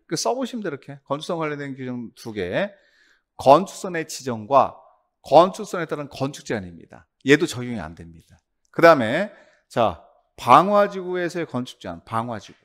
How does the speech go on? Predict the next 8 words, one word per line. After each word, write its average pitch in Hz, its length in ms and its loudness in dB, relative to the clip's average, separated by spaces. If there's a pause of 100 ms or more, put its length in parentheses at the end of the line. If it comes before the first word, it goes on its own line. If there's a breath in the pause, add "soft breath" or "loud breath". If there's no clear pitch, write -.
(500)
아니, 110 180 -2
방화지구가 214 680 0
뭔 131 200 -8
의미가 165 240 -10
있어요? 107 640 -12
건물이 143 300 -2
떨어져 196 320 -2
있는데. 95 480 -12